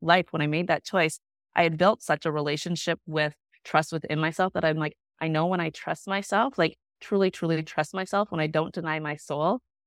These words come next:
when I lead from this place that, again, that's where I tap into the unknown. Like, I can't see what comes next, but I know that when I move this way, when I trust, when I lead from this energy,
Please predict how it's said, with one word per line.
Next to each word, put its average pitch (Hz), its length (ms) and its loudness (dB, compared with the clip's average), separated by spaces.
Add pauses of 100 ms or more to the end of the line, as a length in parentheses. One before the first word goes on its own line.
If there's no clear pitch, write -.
(120)
when 160 140 0
I 160 100 6
lead 151 480 2
from 156 240 2
this 156 260 -6
place 180 360 2
that, 156 260 4 (260)
again, 160 460 0 (1160)
that's 170 220 0
where 180 80 4
I 170 60 6
tap 170 280 -2
into 175 140 -2
the 156 120 4
unknown. 170 260 0
Like, 151 160 -2
I 175 80 0
can't 220 300 -8
see 190 220 -4
what 202 140 -2
comes 196 260 -8
next, 233 340 -6
but 165 100 2
I 160 80 6
know 151 200 2
that 156 140 -2
when 156 100 -4
I 147 100 -2
move 147 240 -4
this 175 180 -8
way, 190 180 2
when 175 140 -4
I 147 100 -2
trust, - 440 -4
when 160 100 -6
I 147 120 0
lead 151 240 -4
from 160 160 -6
this 151 200 -4
energy, 160 480 -2